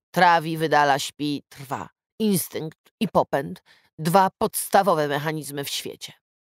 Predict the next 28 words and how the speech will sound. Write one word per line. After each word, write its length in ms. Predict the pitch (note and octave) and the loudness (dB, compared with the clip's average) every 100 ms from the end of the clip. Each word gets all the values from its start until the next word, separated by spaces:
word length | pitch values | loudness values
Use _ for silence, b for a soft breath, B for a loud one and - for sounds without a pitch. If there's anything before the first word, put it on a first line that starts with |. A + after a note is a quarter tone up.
| _ _ | _ _
Człowiek 320 | - F#3 G#3+ - | -6 -2 -2 -4
tak 280 | G3 - _ | -6 -6 _
nie 140 | F#3 G3+ | -8 -8
ma. 180 | - _ _ _ B B B - | -10 _ _ _ B B B -6
I 180 | G3 - _ | -6 -6 _
to 120 | D4 | 2
jest 420 | D4 C4+ - - _ - | 2 0 -4 -20 _ -2
ta 140 | F#3+ | 0
jego 240 | G3 F#3+ | 2 0
kara 480 | - G3 B3 A#3+ C#3 - | 0 0 2 2 -2 -8
za 200 | C#3 D#3+ | -2 -2
grzech 220 | E3+ F#3 | -2 -4
pierworodny, 840 | - G#3+ G#3 C4+ C4+ D#3 - C#2+ - b b b | 0 0 2 4 2 0 -12 -20 -20 b b b
że 180 | C3 D#3+ | -2 0
myśli 760 | D3+ E3+ - - A2+ C#3 - | 2 2 2 -4 -10 -14 -14
i 140 | G#3 G#3+ | -16 -10
czuje. 400 | - - - G3 _ _ _ _ B B | -8 -8 -10 -14 _ _ _ _ B B
Dostał 540 | D3 F#3 G3 - C#3 C#3+ | 2 4 4 2 0 0
w 80 | - | 0
pakiecie 540 | D#3+ E3+ F#3 D3+ C#3 | 0 2 0 0 0
do 120 | C#3+ | 0
tobołka, 580 | F3 E3 F3 D3 C#3+ D3 | 0 2 4 4 2 -4
gdy 200 | D3+ C#3+ | -4 -4
go 180 | D3 C#3+ B B _ | 0 0 B B _
Pan 260 | F#3 E3+ | 2 2
wypędził 540 | D3+ E3 F#3+ F#3 E3+ E3+ | -2 0 0 0 0 -2
z 120 | D3+ | 0
raju, 400 | F3 C#3 C3+ D#3+ | 2 2 2 -4